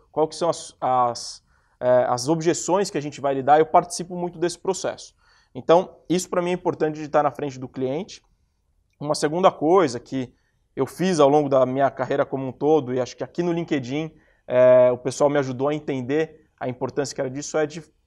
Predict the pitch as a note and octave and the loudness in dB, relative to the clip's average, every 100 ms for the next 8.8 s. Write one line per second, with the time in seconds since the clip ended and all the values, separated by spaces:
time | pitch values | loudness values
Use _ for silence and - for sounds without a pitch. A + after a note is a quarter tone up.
0 | _ E3+ F3+ - E3 G#3 - G3 F3+ E3+ | _ 4 6 6 4 4 0 -6 -6 -4
1 | E3+ D3 B2 B2 _ _ _ _ F3+ G#3+ | -4 -4 -6 -10 _ _ _ _ -6 -2
2 | G3 F3 D#3+ G#3 - E3+ E3+ C3+ F3+ E3+ | -2 -2 -2 -2 -2 -4 -4 -2 2 0
3 | - D3 F3 F#3+ - - _ _ _ - | 0 -6 -6 -8 -14 -20 _ _ _ -2
4 | B2+ B2+ A#2+ - E3 E3 D#3 C3+ D#3 F3 | 2 2 2 -2 -2 -2 -4 -4 -4 -8
5 | F3+ - - _ _ _ D3+ D#3+ D3 D#3+ | -14 -14 -18 _ _ _ -6 -4 -2 -2
6 | D#3+ B2+ A#2 - D3+ D3+ F3+ C#3+ D#3 F#3 | -2 -4 -8 -4 -2 0 -2 0 -2 -2
7 | - _ _ G3+ F3+ D#3+ F#3 F#3 F3+ F3+ | -8 _ _ 0 2 2 0 -2 -6 -4
8 | F3+ E3+ C3 B2 A#2 B2 D#3+ E3+ | -2 -2 -2 -4 -8 -4 -2 -2